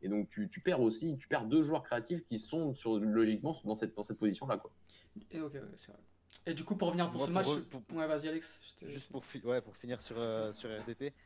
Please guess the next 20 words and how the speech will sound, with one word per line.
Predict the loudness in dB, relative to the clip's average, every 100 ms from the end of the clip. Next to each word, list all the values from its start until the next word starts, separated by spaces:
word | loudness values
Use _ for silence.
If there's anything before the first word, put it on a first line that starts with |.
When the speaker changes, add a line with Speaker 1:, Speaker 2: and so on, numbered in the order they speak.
| -8
Speaker 3:
moi, | -4
je | 0
me | 0
demande, | 0 -4 -4
je |
me | -10
suis | -10
posé | -6
la | -4
question | -6 -10
pendant | -10 -8
le | -6
match | -6 -8
si, | -10 -8 -6
euh, | -4 -4 -6
en | -8
fait, | -12
s'il | -12 -12
était | -10 -10 -14 -20
juste | -12 -12 -12